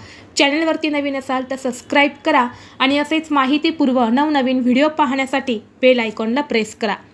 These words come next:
आज व्हिडिओमध्ये जो उपाय मी तुमच्यासोबत शेअर करणार आहे, तर हा उपाय आपल्याला संध्याकाळी करायचा आहे. संध्याकाळी तुम्ही सहा वाजल्यापासून ते साडे नऊ वाजेपर्यंत या वेळेत हा दिवा आपल्या घरामध्ये लावायचा आहे.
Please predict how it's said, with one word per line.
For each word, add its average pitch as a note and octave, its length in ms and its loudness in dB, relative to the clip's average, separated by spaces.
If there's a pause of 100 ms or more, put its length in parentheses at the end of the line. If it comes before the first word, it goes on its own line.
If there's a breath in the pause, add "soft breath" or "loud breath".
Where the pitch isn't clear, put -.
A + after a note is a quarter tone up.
(560 loud breath)
आज D#4 240 4
व्हिडिओमध्ये D#4 640 2
जो D4 360 -2
उपाय C4+ 360 0
मी E4 120 -2
तुमच्यासोबत C4+ 720 -2
शेअर C4+ 300 2
करणार B3 440 0
आहे, A#3+ 260 -2 (120)
तर B3+ 100 0
हा B3 160 0
उपाय B3 440 0
आपल्याला B3 580 0
संध्याकाळी C#4 800 2
करायचा A#3 440 -2
आहे. G#3 160 -6 (720 soft breath)
संध्याकाळी E4 560 4
तुम्ही D#4 340 -2
सहा D4 400 0
वाजल्यापासून C4 760 0 (380 loud breath)
ते C#4+ 100 4
साडे C#4+ 380 2
नऊ C#4 300 0
वाजेपर्यंत B3+ 720 0 (500 loud breath)
या C4 220 2
वेळेत C#4+ 280 2 (120)
हा C4 100 0
दिवा B3+ 260 0
आपल्या B3+ 320 -2
घरामध्ये A#3 540 0
लावायचा G#3+ 380 -2
आहे. G3+ 180 -8